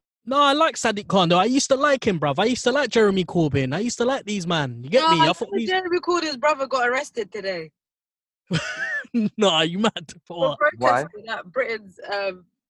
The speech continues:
Speaker 2: U K's, um, protest.
Speaker 1: He went to Hyde Park as well? Idiot,
Speaker 2: Yeah,
Speaker 1: fam.
Speaker 2: man.
Speaker 1: You see what I'm saying? What's wrong
Speaker 2: I'm
Speaker 1: with these lot?
Speaker 2: sorry for Jeremy Corbyn, you know. He gets
Speaker 1: Nah,
Speaker 2: so
Speaker 1: nah.
Speaker 2: much backlash in the media. It's actually
Speaker 1: Yeah, but
Speaker 2: sad.
Speaker 1: Corbyn's a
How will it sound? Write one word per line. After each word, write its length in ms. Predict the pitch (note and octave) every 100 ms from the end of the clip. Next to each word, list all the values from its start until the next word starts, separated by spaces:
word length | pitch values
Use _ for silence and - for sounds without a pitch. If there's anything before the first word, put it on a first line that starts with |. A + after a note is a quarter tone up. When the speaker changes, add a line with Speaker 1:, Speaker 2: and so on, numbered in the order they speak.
| _
Speaker 2:
U 200 | G3 A#3
K's, 540 | A#3 A3+ G#3+ G3 E3 _ _ _ _ -
um, 340 | F3 F3 E3+ -
protest. 600 | G#3 A#3 F3 D3+ - _ _ _ _ _
Speaker 1:
He 100 | G#3
went 180 | C4+ A#3+
to 60 |
Hyde 180 | A#3+ B3+
Park 220 | C#4 B3+ - -
as 140 | B3
well? 280 | C#4+ F3 A#2+ _ -
Idiot, 220 | G3 D#4+ E4
Speaker 2:
Yeah, 60 | D4
Speaker 1:
fam. 140 | -
Speaker 2:
man. 100 | A3 - _ _ _ _ _ _
Speaker 1:
You 40 | -
see 100 | G#4
what 80 | F#4+
I'm 100 | F4+
saying? 440 | G#4 D#4+ D3+ A#2 _ _
What's 160 | F4 G#4
wrong 80 |
Speaker 2:
I'm 60 | F#4
Speaker 1:
with 80 | G#3
these 180 | D3+ C3
lot? 80 |
Speaker 2:
sorry 120 | G#4 F4 -
for 80 |
Jeremy 340 | C#4 D#4 C4+ B3+
Corbyn, 420 | C4+ C4 F#3 E3+
you 100 | E3
know. 340 | D#3 D3 D3+ D#3+ _ _ _
He 80 | B3+
gets 180 | E4 C4+
Speaker 1:
Nah, 160 | B3 A#2
Speaker 2:
so 80 | D#4+
Speaker 1:
nah. 60 | D#4
Speaker 2:
much 220 | C#4 E3 F3
backlash 460 | C4 A#3 G3+ F3 F3
in 100 | E3+
the 60 | E3
media. 560 | F#3 G3 F3 G3 G#3+ C4 _ _ _ _ _ _ -
It's 120 | G#3
actually 420 | D#4 C#4+ - G3
Speaker 1:
Yeah, 100 | F3+ -
but 120 | -
Speaker 2:
sad. 60 |
Speaker 1:
Corbyn's 300 | F4 E4+ C#4
a 80 | G#3+